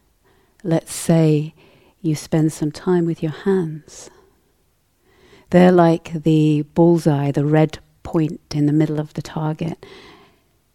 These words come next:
And you can linger there and let them fill out with bright attention, but not having to shrink your attention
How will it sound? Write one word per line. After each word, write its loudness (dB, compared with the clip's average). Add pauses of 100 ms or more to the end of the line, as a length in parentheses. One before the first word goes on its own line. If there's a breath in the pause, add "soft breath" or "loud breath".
(220)
And 0
you 2
can -6
linger -4
there -10
and -4
let -6
them -2
fill -8
out -8 (460)
with -8
bright -4
attention, -10 (1800)
but -8
not 0
having 0
to -8
shrink -4
your -6
attention -10